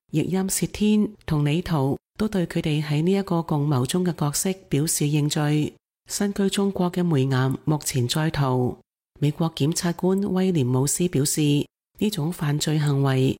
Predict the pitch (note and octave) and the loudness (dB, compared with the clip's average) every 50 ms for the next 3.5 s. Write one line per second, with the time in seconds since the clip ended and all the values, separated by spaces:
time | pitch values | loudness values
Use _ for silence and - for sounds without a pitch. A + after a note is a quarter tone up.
0 | _ - - F#3+ F#3+ - - G3 F#3+ F#3 D#3+ D#3 E3+ - - E3 - D3 D3 C#3+ | _ -4 -2 -2 0 0 0 0 0 0 0 -2 -2 -2 -4 -4 -2 0 -2 -2
1 | - - E3 D#3 D#3 - - E3+ D#3+ - D3+ D3 D3+ D3 - D3+ C#3+ D3 D3+ C#3 | 0 0 0 0 0 0 0 -2 0 0 0 0 0 0 0 -2 0 0 2 2
2 | B2+ B2+ C#3 C#3+ D3 C#3+ C#3+ C#3+ - - D3+ C#3 C3+ C3 - D3+ D3+ C#3 C3+ C3+ | 2 4 4 4 2 2 0 -2 -2 -2 0 0 0 0 0 0 2 2 2 0
3 | D3 - - D#3 D3 D3 D3 D3+ - | 0 0 0 0 2 2 2 0 -2